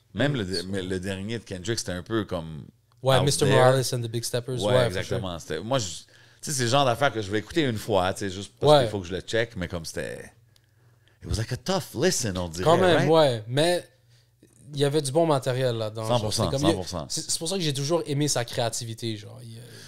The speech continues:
Speaker 1: Je
Speaker 2: il va toujours
Speaker 1: respecte
Speaker 2: push les boundaries.
Speaker 1: Ouais, je respecte le fait qu'il est pas allé dans le lane de « je vais aller me faire du cash ».
Speaker 2: Ouais.
Speaker 1: Parce qu'il aurait pu.
Speaker 2: Ouais,
Speaker 1: Tu sais, il y a
Speaker 2: cent pour cent.
Speaker 1: Dre, il y a toutes ces connexions-là, puis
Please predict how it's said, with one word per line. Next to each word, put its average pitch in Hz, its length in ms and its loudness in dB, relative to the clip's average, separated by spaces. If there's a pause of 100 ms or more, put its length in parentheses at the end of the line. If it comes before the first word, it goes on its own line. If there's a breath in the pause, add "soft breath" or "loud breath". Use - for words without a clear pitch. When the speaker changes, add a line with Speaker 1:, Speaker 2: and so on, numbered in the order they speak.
(220 loud breath)
Speaker 1:
Je 95 80 -4
Speaker 2:
il - 40 2
va 147 80 8
toujours 156 220 6
Speaker 1:
respecte 190 180 6
Speaker 2:
push 180 260 6
les 143 120 0
boundaries. 127 400 2
Speaker 1:
Ouais, 113 160 6
je - 80 -2
respecte 135 380 0
le 123 120 2
fait 143 180 -2
qu'il 107 120 -4
est 92 40 -4
pas 101 200 0
allé 101 240 0
dans 92 160 -4
le 90 120 -4
lane 95 300 -4
de « 82 120 -6
je 80 100 -10
vais 87 80 -6
aller 92 160 -4
me 85 60 -12
faire 82 240 -4
du 80 100 -10
cash ». - 540 -8 (160)
Speaker 2:
Ouais. 151 140 8
Speaker 1:
Parce 123 120 6
qu'il 113 220 2
aurait 107 180 6
pu. 101 340 -6
Speaker 2:
Ouais, 147 180 6
Speaker 1:
Tu 117 160 -4
sais, - 40 -
il 110 120 2
y 98 40 4
a 92 40 2
Speaker 2:
cent 87 60 2
pour 85 80 -4
cent. 95 120 -2
Speaker 1:
Dre, 101 80 0
il 98 220 -4
y 92 60 -8
a 85 60 -12
toutes 90 160 -16
ces 95 100 -10
connexions-là, 90 600 -6
puis 82 200 -8